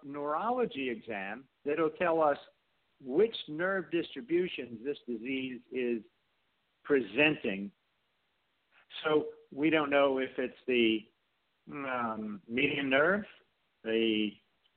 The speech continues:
uh, lower radicular group, or all the radicular groups. Um, not to get too technical, but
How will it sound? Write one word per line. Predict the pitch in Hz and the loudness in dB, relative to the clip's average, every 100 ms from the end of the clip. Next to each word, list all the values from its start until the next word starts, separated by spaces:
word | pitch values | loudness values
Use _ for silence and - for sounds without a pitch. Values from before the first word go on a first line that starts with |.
| _ _ 110 | _ _ -2
uh, | 107 | 0
lower | 110 123 143 139 | 2 4 6 4
radicular | 131 139 147 147 139 117 | 0 -2 -2 0 -2 0
group, | 143 214 - _ _ _ _ | 0 0 -6 _ _ _ _
or | 160 170 | 2 4
all | 196 240 208 | 6 6 4
the | 123 | 0
radicular | 113 107 110 - 107 95 | -2 -2 -4 -6 -4 -4
groups. | 95 - - - _ _ _ | -6 -8 -12 -20 _ _ _
Um, | 117 113 110 107 104 - _ _ _ _ _ _ _ | -2 0 0 -2 -8 -14 _ _ _ _ _ _ _
not | 127 120 | -4 -4
to | - | -4
get | 104 | -4
too | - 247 | 0 0
technical, | - - 101 170 | -2 -8 -6 -4
but | 190 170 160 | 2 2 2